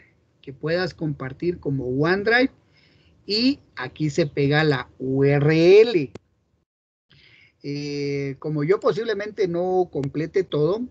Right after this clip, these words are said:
pero sí voy a hacer el proceso para que ustedes vean. Eh, voy a ver transcripciones,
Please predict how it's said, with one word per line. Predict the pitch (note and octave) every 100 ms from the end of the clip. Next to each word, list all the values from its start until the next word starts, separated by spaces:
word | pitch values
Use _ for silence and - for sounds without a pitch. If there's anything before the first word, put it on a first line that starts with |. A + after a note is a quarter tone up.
| -
pero | C3 B2+
sí | C#3+
voy | D3+
a | D#3
hacer | C#3+ D3+
el | D#3
proceso | D3+ C3+ D3 D3 E3
para | D3+ C3
que | -
ustedes | A#2+ - D3 C#3+
vean. | C#3+ D#3+ G#3 C4 _ _ - - _ _
Eh, | - C#3 C3+ C3 C3 C3 B2+ C3 - - - -
voy | C#3 D#3+ G3
a | F#3
ver | D3+ E3
transcripciones, | E3+ F#3+ F3 A#3+ - G#3 E3 F#3+ A#3 - -